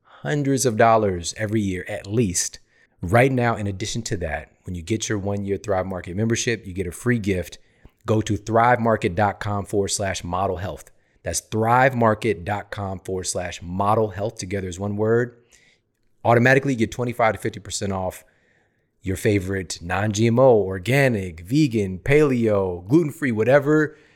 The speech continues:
health category is most important to you. There's all curated from the best companies. You get twenty-five to fifty percent off those things already. Plus, you get a free gift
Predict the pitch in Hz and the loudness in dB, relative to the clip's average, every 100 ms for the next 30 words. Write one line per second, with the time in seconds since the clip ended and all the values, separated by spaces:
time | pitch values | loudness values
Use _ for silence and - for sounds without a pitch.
0 | _ _ _ _ - 147 156 156 160 139 | _ _ _ _ -2 4 4 4 2 4
1 | 135 117 127 127 123 123 123 _ - 107 | 4 4 4 4 0 -4 -10 _ -6 -6
2 | - 120 135 117 147 131 117 101 92 87 | 0 2 2 0 -6 -8 -6 -6 -4 -6
3 | 92 _ _ _ - 95 110 120 120 - | -12 _ _ _ -6 -4 0 0 0 0
4 | 123 120 120 113 90 78 98 98 - 90 | 2 2 0 -4 -10 -10 -6 -6 -6 -10
5 | 85 80 78 - _ _ _ 80 76 95 | -10 -12 -10 -12 _ _ _ -12 -6 -6
6 | - _ - 110 113 117 110 - 110 - | -8 _ -10 -2 -2 0 0 -2 -12 -10
7 | - 101 95 90 82 87 101 101 101 101 | -6 -6 -6 -10 -10 -6 -4 -4 -6 -8
8 | - 151 165 196 92 76 _ _ _ _ | 2 4 6 4 2 -6 _ _ _ _
9 | _ _ _ - 117 - 101 90 - 98 | _ _ _ -2 0 0 -4 -6 -6 -8
10 | 80 90 85 - | -6 -10 -14 -16